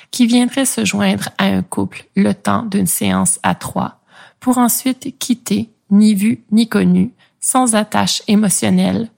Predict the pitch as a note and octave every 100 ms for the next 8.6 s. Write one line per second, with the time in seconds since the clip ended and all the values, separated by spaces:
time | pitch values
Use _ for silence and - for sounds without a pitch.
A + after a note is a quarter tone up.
0 | _ _ - F#3 F#3 - F#2+ F#3+ - -
1 | _ _ _ _ _ _ _ - - -
2 | - - A#3+ C4 C#4 C#4 - A#3+ A#3 B3+
3 | - - F#3+ G#3 G#3 A3 A3 G3 F#3+ F3+
4 | G3+ - - B3 A3+ B2 A3 G3+ F#3+ -
5 | - F#3+ - - G#3+ A3 A3+ B3+ B3+ G#3
6 | F#3 G3+ G3 G3 G3 G3 G3 G#2 G#2+ -
7 | F#2 F#2 - G#2+ G#2 F2+ - G#2 F#2+ F2+
8 | E2+ - - - - -